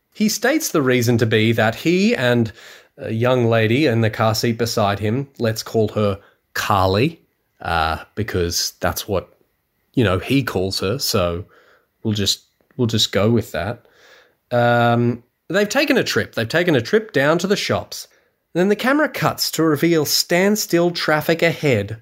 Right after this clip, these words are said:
of their vehicle as Arthur exclaims that their journey begun,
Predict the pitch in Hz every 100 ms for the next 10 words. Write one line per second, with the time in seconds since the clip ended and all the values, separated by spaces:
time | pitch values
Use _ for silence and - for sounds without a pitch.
0 | _ 117 113 120 110 123 123 113 90 -
1 | - - - _ _ 131 135 113 135 156
2 | 185 208 208 202 - 143 123 113 110 110
3 | - 120 117 - _ _ _ _ - 131
4 | 139 117 151 180 202 214 190 180 131 117
5 | 113 110